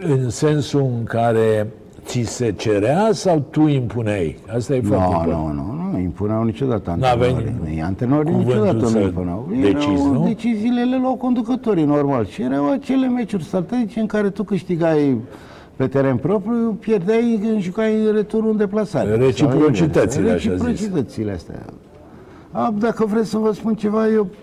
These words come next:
Speaker 2: chiar pot să spun cu, și afirm, și puteți să întrebați anumiți oameni,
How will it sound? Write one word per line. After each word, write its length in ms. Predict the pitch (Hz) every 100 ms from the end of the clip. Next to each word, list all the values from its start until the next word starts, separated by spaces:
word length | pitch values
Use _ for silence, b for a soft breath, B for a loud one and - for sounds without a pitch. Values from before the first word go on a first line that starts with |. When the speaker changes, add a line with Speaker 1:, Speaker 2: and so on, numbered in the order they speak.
| 165
Speaker 2:
chiar 180 | 202 196 190 175 -
pot 220 | 208 202
să 160 | 190 180
spun 340 | - - 196 190
cu, 300 | - 180 160
și 160 | -
afirm, 520 | 147 117 165 151 95 B B B B B B B B B B - - -
și 100 | 107
puteți 340 | 135 156 139
să 140 | 135 143 143 139 139 135 147 165 - - - -
întrebați 580 | 156 131 135 151 -
anumiți 400 | 120 113 113 95
oameni, 360 | 107 107 156 175